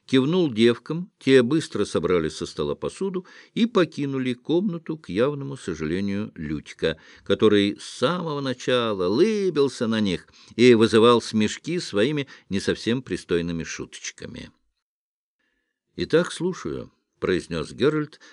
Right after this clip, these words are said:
глядя в окно, из-за которого доносились стук топоров и визг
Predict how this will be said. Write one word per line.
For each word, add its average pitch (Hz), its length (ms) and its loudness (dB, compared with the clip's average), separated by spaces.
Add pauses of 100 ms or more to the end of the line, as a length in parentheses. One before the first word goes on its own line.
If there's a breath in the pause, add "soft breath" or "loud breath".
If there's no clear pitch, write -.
(140 loud breath)
глядя 104 640 2
в 80 160 -4
окно, 165 440 -2
из-за 117 380 -6
которого 156 400 -4
доносились 104 840 -6
стук - 380 -10
топоров 165 720 -4
и 95 140 -6
визг 98 580 -8